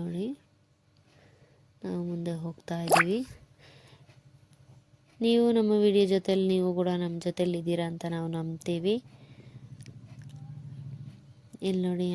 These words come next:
ಆಮೇಲೆ ಬೈಕಲ್ಲಿ ಕುತ್ಕೊಂಡೆ ಒಂದು ಚೇಷ್ಟೆ ಎಲ್ಲ ಮಾಡ್ತಾಯಿದ್ದ,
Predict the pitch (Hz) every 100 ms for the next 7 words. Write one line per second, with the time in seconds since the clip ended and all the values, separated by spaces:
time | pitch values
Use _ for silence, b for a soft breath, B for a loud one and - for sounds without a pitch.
0 | 175 175 175 175 175 b b b b b
1 | _ _ _ _ _ _ - 185 180 196
2 | 185 180 - 180 180 180 165 180 170 -
3 | 175 170 175 165 160 175 170